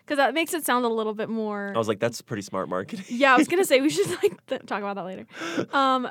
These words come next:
Speaker 1: Massey also, this is the quote, "Massey also owns a SoundCloud account where he uploads new original music, with his most recent song being Fitness."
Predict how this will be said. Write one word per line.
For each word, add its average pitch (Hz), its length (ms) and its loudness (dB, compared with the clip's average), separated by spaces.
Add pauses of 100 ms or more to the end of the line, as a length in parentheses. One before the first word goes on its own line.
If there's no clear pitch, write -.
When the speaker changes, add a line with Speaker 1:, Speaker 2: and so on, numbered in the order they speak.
Speaker 1:
Massey 247 520 0
also, 277 400 -2
this - 160 -8
is 220 60 -10
the 226 80 -4
quote, 202 280 -10
"Massey 254 380 -2
also 240 420 -4
owns 220 240 -6
a 214 40 -10
SoundCloud 226 580 -4
account 196 320 -10
where 196 80 -6
he 220 180 -8
uploads 202 400 -8
new 247 220 -4
original 233 340 -2
music, 202 580 -8
with 180 200 -6
his 226 120 -6
most 220 380 -4
recent 240 380 -8
song 202 320 -6
being 196 260 -8
Fitness." - 580 -10